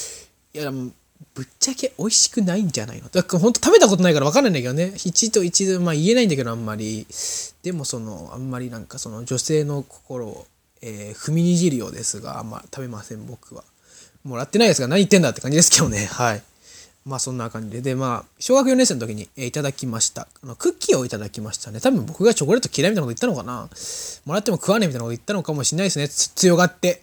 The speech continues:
三年間もらってないくせに強がって言ったのかもしれないですけど、その子はまあ気を利かせてかなんてか知りませんが、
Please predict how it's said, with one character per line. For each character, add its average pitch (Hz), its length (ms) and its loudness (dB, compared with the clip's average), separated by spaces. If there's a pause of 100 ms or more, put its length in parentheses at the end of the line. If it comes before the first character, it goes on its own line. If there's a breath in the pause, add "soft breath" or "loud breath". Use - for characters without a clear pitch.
(100)
三 196 220 4
年 202 160 4
間 151 140 2
も 175 80 2
ら 190 80 6
っ - 40 -4
て - 80 0
な 220 80 6
い 185 80 4
く - 60 2
せ 240 120 10
に 254 200 8 (120)
強 196 220 2
が 240 80 4
っ - 40 -4
て - 60 -10
言 151 80 0
っ - 20 -6
た 233 100 4
の 220 60 4
か 170 60 2
も 147 80 0
し 175 80 -2
れ 185 60 2
な 190 60 4
い 220 40 8
で 190 60 4
す - 80 0
け 147 80 2
ど、 202 300 6 (340 loud breath)
そ - 120 -12
の 175 100 -4
子 165 60 -4
は 120 80 -4
ま 127 100 -4
あ 110 40 -4
気 - 160 -2
を 160 40 2
利 156 80 -2
か - 220 0
せ 190 100 4
て 190 120 2
か 139 100 2
な 156 100 0
ん 175 40 0
て 123 60 0
か 117 60 -2
知 139 100 0
り 147 60 0
ま 175 100 4
せ 208 120 4
ん 180 80 0
が、 202 300 4